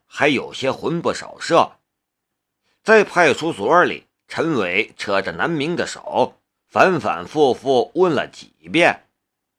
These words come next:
在听到南明说是庆林秋安排的时候，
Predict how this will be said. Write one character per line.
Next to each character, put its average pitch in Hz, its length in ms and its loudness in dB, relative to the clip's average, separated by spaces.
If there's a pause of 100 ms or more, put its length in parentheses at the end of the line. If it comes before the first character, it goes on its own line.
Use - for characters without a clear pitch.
(520)
在 170 180 6
听 185 220 0
到 156 260 6
南 123 180 2
明 165 240 -2
说 160 280 2
是 135 360 -4
庆 165 280 0
林 160 180 -2
秋 170 160 0
安 190 340 2
排 90 200 -4
的 82 120 -6
时 85 220 -10
候， 82 240 -6